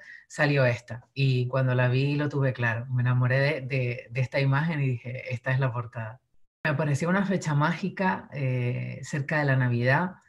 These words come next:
que no estuviera súper próxima porque si no estamos todos en, en el, en el mood de las fiestas, pero, pero tenía ganas además que saliera en el dos mil veintiuno, eh, lo tenía muy claro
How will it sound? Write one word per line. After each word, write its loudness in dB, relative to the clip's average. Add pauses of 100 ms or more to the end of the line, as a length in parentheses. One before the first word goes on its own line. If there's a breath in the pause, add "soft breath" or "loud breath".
(360 soft breath)
que 0
no 4
estuviera 2
súper 0
próxima 0
porque -2
si 0
no 0
estamos 0
todos 2
en, 2
en 2
el, 2
en 2
el 2
mood 0
de 0
las 2
fiestas, -2
pero, 0 (560 loud breath)
pero 4
tenía 0
ganas 4
además 0
que -8
saliera 2
en 4
el 2
dos 0
mil 4
veintiuno, 0 (360 loud breath)
eh, 0
lo 2
tenía 2
muy 2
claro 0